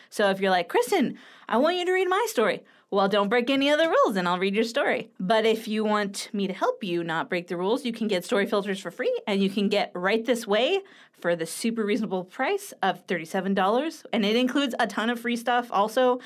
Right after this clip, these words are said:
Like, it's just a really good deal. So, okay, we're gonna read.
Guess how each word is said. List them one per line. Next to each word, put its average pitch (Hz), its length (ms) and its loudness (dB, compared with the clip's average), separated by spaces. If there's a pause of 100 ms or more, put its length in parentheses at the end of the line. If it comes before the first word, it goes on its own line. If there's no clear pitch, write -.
(140)
Like, 196 280 -2 (300)
it's 233 140 -4
just 196 180 -4
a 190 40 -4
really 170 180 0
good - 160 -8
deal. - 160 -6 (880)
So, - 180 -4 (760)
okay, 262 320 -2 (320)
we're 214 140 2
gonna 233 220 2
read. 254 340 0